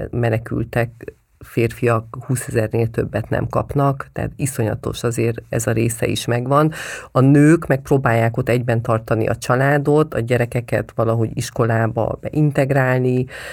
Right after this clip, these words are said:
ö, és a honvágyukkal alig bírnak megbirkózni. Mind-, tehát én,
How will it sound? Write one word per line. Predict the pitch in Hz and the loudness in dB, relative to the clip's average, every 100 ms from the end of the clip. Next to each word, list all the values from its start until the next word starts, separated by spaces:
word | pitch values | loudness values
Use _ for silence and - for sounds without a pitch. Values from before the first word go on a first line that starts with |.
| - - | -16 -8
ö, | 147 120 - - - - _ _ _ _ _ _ _ - | -2 0 0 -4 -12 -20 _ _ _ _ _ _ _ -6
és | 123 127 139 | -2 -2 0
a | 131 - | -2 2
honvágyukkal | 147 127 117 110 120 117 123 | 2 4 2 0 -2 -4 -2
alig | 117 113 113 | 0 0 -2
bírnak | 117 117 117 120 | -2 0 0 0
megbirkózni. | 120 113 120 - 120 117 131 | -4 -4 -6 0 0 2 6
Mind-, | 156 131 113 - | 6 6 2 0
tehát | 131 139 | 0 2
én, | - 95 156 | -2 -2 -2